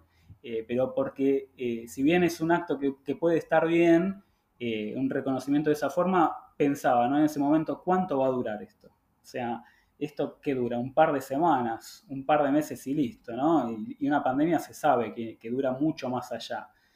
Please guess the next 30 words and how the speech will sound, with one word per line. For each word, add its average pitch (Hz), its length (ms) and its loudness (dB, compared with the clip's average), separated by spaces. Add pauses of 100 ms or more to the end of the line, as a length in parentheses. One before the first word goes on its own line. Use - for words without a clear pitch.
(340)
Entonces, 151 640 -4
desde 151 260 -2
ese 196 140 -4
momento, 185 440 2
como 147 180 4
que 143 80 0
tuve 165 200 2
en 160 80 6
la 151 100 6
ide-, 160 440 4
en 135 120 2
la 131 80 0
cabeza 151 340 2
la, 131 300 4
la 127 120 0
idea 147 360 6
de 120 300 0 (200)
ver 151 320 -2
de 151 220 -2
qué 180 160 -2
forma 165 560 0
el 143 80 0
día 143 180 2
de 143 80 0
mañana 156 560 2
uno 143 320 0
podía 131 480 2
tratar 131 380 -2
de 131 280 -2
retribuir, 135 840 0